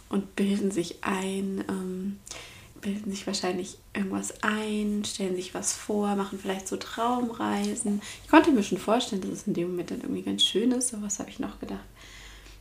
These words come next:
Ich habe einfach auch aus meiner Familie oder von,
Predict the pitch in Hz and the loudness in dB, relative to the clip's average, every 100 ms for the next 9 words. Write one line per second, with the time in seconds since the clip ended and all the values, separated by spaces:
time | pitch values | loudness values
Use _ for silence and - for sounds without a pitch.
0 | - - - 185 175 - 160 170 - 180 | -12 -4 -2 -2 -2 -2 -2 -2 -2 -4
1 | 175 190 180 185 247 294 185 147 139 160 | -4 -6 -4 -2 2 4 4 4 0 -2
2 | - 160 160 | -4 -4 -4